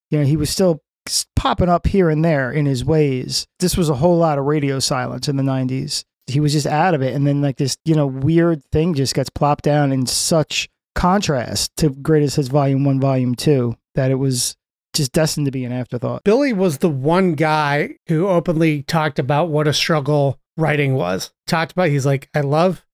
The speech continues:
Speaker 2: having written and I'm proud of my songs, but the process can be torture." And, you know, he was at a point now where touring
Speaker 1: Yeah.
Speaker 2: was hard, uh, especially after Alexa was born in eighty-six,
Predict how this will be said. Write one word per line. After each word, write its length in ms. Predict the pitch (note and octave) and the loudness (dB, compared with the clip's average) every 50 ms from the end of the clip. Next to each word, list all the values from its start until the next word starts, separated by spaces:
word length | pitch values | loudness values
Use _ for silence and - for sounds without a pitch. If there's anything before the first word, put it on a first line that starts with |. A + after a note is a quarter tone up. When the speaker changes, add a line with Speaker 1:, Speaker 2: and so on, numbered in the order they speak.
| _ _ - | _ _ -2
Speaker 2:
having 300 | E3+ E3 D#3 E3+ E3 D#3 | -2 0 2 2 2 2
written 400 | D3 D#3+ F#3 F3 E3 F3 G3 G3+ | 2 0 0 0 0 0 0 0
and 200 | A3 F#3 D3+ C#3+ | 0 0 0 0
I'm 60 | C#3 | 0
proud 240 | - - D3 D3+ D3+ | 0 0 0 0 2
of 60 | D3 | 2
my 120 | C#3+ C#3 C3 | 2 0 0
songs, 500 | - - E3 D#3 D3+ D#3 D3 B2+ - - _ | 0 0 0 2 2 2 0 0 -4 -6 _
but 140 | - D#3+ D3 | -4 -2 -2
the 80 | - D3+ | -2 -4
process 640 | - - D#3+ D3 D3+ C#3+ - F3 C#3+ - - G3 C#4 - | -2 0 0 0 0 0 0 -2 -2 -2 -2 -6 -6 -4
can 140 | - F3 C3 | -4 -4 0
be 160 | B2+ D#3 C#3+ | 0 0 -2
torture." 560 | - - E3 D3+ D3 - - - - - - _ _ _ - | -2 -2 -2 -2 -2 -4 -4 -6 -6 -6 -8 _ _ _ -4
And, 520 | F#3+ E3+ D#3+ D#3+ D#3 D3+ D3+ D3+ D#3 - - _ _ - | -2 0 2 2 2 2 2 0 -2 -4 -8 _ _ -6
you 160 | - D3 D#3+ | -2 0 2
know, 140 | D#3 D3+ D3 | 2 2 2
he 140 | C3+ C#3+ D#3 | 2 2 2
was 180 | D3 C#3+ B2+ D3+ | 2 2 2 2
at 100 | D3+ D3 | 2 2
a 60 | - | 0
point 260 | - E3 D#3+ D#3+ D#3 | 0 0 0 0 0
now 220 | D3+ D#3 D3+ D3+ | 0 0 0 0
where 140 | D#3 E3 E3 | 0 0 0
touring 520 | D3 - - G#3 G#3 G3+ F#3 E3+ D3 B2+ B2 | 0 0 -2 2 4 4 4 4 4 2 -2
Speaker 1:
Yeah. 60 | - - _ _ _ - | -6 -12 _ _ _ -4
Speaker 2:
was 160 | D#3 B2+ - | -4 -2 -2
hard, 340 | D#3 D#3+ D#3+ - - D#3+ - _ _ _ - | -2 -4 -4 -4 -8 -10 -14 _ _ _ -2
uh, 260 | F#3+ D#3+ D3+ D#3+ A3 - | -2 0 0 0 -2 -2
especially 460 | F#3+ C#3 - - E3+ D3 - F3 D#3+ | -4 -4 0 0 0 0 0 0 0
after 180 | D#3 - E3 | 0 0 0
Alexa 360 | D#3 D3 D3+ D3 C#3 - - D3+ | 0 2 0 0 -2 0 -2 -2
was 160 | C#3+ B2+ A#2 | -2 -2 -2
born 260 | C3 C#3 C3+ C3+ C3+ | -2 0 0 2 2
in 80 | C3+ C3+ | 2 0
eighty-six, 640 | C3+ C3+ C3 B2+ - - G3+ F#3 D3+ - - - | 0 0 0 -2 -2 0 0 -2 -2 -4 -8 -18